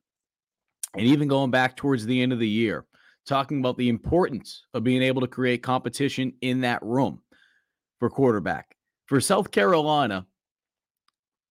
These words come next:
being able to bring in some type of experience, right? Some type of experience was gonna be key. Now,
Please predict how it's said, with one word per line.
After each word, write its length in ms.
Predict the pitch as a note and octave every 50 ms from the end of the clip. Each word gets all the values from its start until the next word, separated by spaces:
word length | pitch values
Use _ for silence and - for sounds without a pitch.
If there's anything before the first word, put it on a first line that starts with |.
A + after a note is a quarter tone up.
| _ _ _ _ _ _ _ _ _ _ _ _ _ _ _ _ _ _ _ _ _ _ _ _ _ - D3 A2+
being 360 | A#2 D3 F3+ F#3 F#3 F3+ E3
able 580 | D#3+ D#3+ D#3+ D#3+ C#3 C3+ A#2+ A#2+ A#2 G#2+ - _ _ _ -
to 160 | - D3+ A#2
bring 300 | G#2 B2+ D3 D#3 D#3+ D3+
in 140 | C#3+ C3+ B2+
some 320 | - - - E3+ F3+ F#3+
type 280 | - - F3 E3+ E3 D#3+
of 100 | C#3+ C3+
experience, 1000 | C3 C3 - - - - - C3+ C#3 B2+ A2+ G#2 F2+ - - - - - - _ _ _ _ _ _ _ -
right? 340 | A2 A2+ B2 C3 C3+ C3 - _ _ _ _ _ _ _ _ _ _ _ _ -
Some 260 | - - G3+ G#3+ G3+
type 200 | - F#3+ F#3+ F#3
of 140 | E3+ D3 D#3
experience 580 | D3 - - - D3+ D3+ C#3+ C#3 C3+ C3+ -
was 100 | C3 A#2+
gonna 200 | G2 B2+ B2+ B2
be 120 | A2 A#2 G#2
key. 360 | - - A2 G2 D2 - - _ _ _ _ _ _ _ _ _ _ _ _ _ _ _ _ _ -
Now, 380 | B2 C3 C3+ C3+ C3 B2+ B2